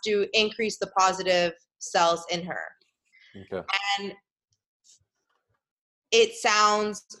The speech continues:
Speaker 1: crazy. People, like, hear this and they're like, "It's impossible." But I mean, my mom was supposed to live with the stage four she was diagnosed with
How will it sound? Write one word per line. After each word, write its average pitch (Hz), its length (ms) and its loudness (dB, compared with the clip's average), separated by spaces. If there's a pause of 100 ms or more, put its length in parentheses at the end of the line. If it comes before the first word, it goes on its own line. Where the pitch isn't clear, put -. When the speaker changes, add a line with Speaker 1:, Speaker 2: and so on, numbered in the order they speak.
(120)
Speaker 1:
crazy. 254 1080 0 (220)
People, 208 880 0 (100)
like, 170 320 0
hear 233 240 0
this 214 240 -2
and 190 160 -2
they're 180 100 4
like, 160 340 0 (100)
"It's 175 180 -4
impossible." 214 1300 0
But 190 220 2 (360)
I 214 80 2
mean, 220 260 0
my 226 220 4
mom 233 500 4
was 214 320 0
supposed 214 360 -2
to 220 80 -2
live 196 240 0
with 190 180 -4
the 180 240 0
stage 190 460 0
four 196 260 0
she 196 160 -4
was 180 160 -4
diagnosed 180 720 0
with 180 300 0